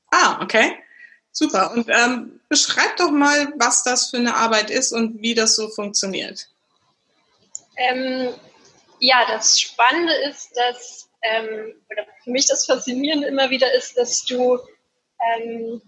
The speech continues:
Speaker 2: also Menschen kommen ganz normal wie im Coaching mit einem Problem. Also zum Beispiel könnte das sein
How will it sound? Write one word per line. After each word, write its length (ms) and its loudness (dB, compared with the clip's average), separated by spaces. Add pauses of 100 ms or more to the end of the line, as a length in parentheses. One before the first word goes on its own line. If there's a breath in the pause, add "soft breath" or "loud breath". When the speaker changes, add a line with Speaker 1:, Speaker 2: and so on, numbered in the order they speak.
(100)
Speaker 2:
also 160 -2
Menschen 340 2
kommen 160 0
ganz 280 2
normal 420 4 (300)
wie 300 0
im 380 -4
Coaching 840 2
mit 220 -2
einem 280 -8
Problem. 540 0
Also 180 -4
zum 240 -4
Beispiel 380 2
könnte 280 -8
das 220 -8
sein 480 0